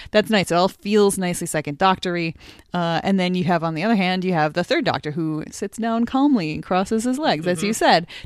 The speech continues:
Speaker 1: to have a, have a chat and try to, you know, reason with him. And then we get to the end and they're gonna fight with a, you know, a battle of wills. And you think, "Oh, okay, this is just gonna be their faces zipping back and forth just the way we had with the, uh, the two doctors there."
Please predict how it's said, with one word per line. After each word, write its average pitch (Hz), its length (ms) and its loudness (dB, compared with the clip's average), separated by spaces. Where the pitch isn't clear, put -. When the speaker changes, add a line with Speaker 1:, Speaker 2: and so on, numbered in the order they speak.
Speaker 1:
to 185 60 -8
have 190 180 2
a, 185 140 0
have 220 200 2
a 220 60 0
chat - 360 2
and 156 120 -4
try 175 140 -6
to, 175 120 -2
you 180 100 -4
know, 170 100 -4
reason 175 580 0
with - 180 -4
him. - 120 -6
And 202 160 6
then 190 340 4
we 196 180 0
get 185 140 4
to 180 80 -8
the 190 140 0
end 180 240 2
and 165 140 -2
they're 165 80 0
gonna 165 160 -2
fight 170 400 2
with 165 160 -6
a, - 120 -4
you 165 140 -2
know, 147 140 2
a 151 40 2
battle 160 300 4
of 147 80 -2
wills. 165 540 2
And 175 160 0
you 165 80 0
think, 147 340 -2
"Oh, 190 120 6
okay, 180 200 0
this 160 160 -6
is 190 100 -2
just 190 160 -2
gonna 185 160 -2
be 170 80 2
their 165 140 2
faces 160 540 -4
zipping 175 360 2
back 170 200 2
and 160 120 -4
forth 170 380 0
just - 200 -6
the 170 80 2
way 156 140 2
we 151 140 -2
had 147 300 -2
with - 320 -8
the, 147 260 -6
uh, 147 140 -6
the 156 100 -12
two - 160 -6
doctors 139 400 -6
there." 139 260 -6